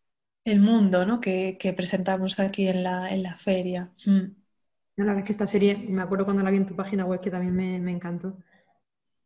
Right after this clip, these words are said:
Speaker 1: Sí, a mí estos, bueno, la verdad es que siempre hay como, hay un golpe de pena cuando te deshaces de un dibujo, pero esta especialmente cuando se iban yendo era como, bueno,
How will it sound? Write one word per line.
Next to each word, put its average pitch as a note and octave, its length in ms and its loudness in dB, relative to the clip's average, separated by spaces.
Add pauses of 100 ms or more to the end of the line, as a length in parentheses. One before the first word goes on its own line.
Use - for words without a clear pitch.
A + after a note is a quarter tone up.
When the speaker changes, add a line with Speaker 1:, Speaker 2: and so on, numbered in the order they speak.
(1300)
Speaker 1:
Sí, C4 400 6
a A#3+ 80 6
mí B3+ 120 4
estos, C#4 360 4
bueno, A3 280 6
la G#3 120 6
verdad G#3+ 160 6
es B3+ 80 2
que C4 100 6
siempre B3+ 280 4
hay A#3+ 180 4
como, A#3 760 2
hay A#3 140 4
un A#3 100 6
golpe A3+ 280 2
de A3+ 100 -2
pena A3+ 360 2
cuando G#3 180 0
te G3+ 80 0
deshaces G#3 380 -2
de A3+ 80 -2
un G#3+ 100 0
dibujo, A#3 460 4
pero G3 160 0
esta G#3 200 -2
especialmente G#3+ 800 0
cuando F#3 500 -2
se F#3+ 140 -4
iban G#3 320 4
yendo A3 360 2
era F#3 200 2
como, F#3 320 -8
bueno, G#3+ 320 -2